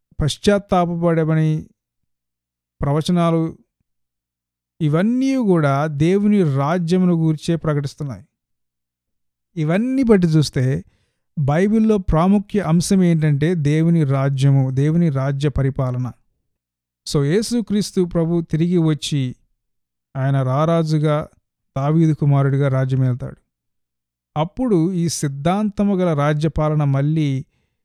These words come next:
ప్రారంభించబడుతుంది. చూసారా, బైబిల్ గ్రంథము యొక్క ముఖ్య సారాంశము, అనేకమైన అంశాలు ఉన్నాయి, కానీ ముఖ్య సారాంశము దేవుని రాజ్య పాలన.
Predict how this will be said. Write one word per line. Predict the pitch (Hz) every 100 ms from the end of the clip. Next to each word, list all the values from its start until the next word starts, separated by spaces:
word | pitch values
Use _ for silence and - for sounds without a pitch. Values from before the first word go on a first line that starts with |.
| _ -
ప్రారంభించబడుతుంది. | 147 151 147 139 139 135 135 123 - _ _ _ _ _ _ _ _ _ _ 170
చూసారా, | 175 185 160 156 -
బైబిల్ | - 139 151 180 196 196 180
గ్రంథము | 180 175 175
యొక్క | 170 160 156 165
ముఖ్య | 147 143 - 160
సారాంశము, | - 147 147 147 143 151 131 127 190 _ _ _ _ _ _ _ _ _ -
అనేకమైన | 135 185 233 247 240
అంశాలు | 202 214 190
ఉన్నాయి, | 185 143
కానీ | - 156 190
ముఖ్య | 190 160 151 - 180
సారాంశము | 170 160 160 160 156 165 208 - _ _ _ _ _ -
దేవుని | 143 156 165 170
రాజ్య | 143 135 139 139 143
పాలన. | - 127 131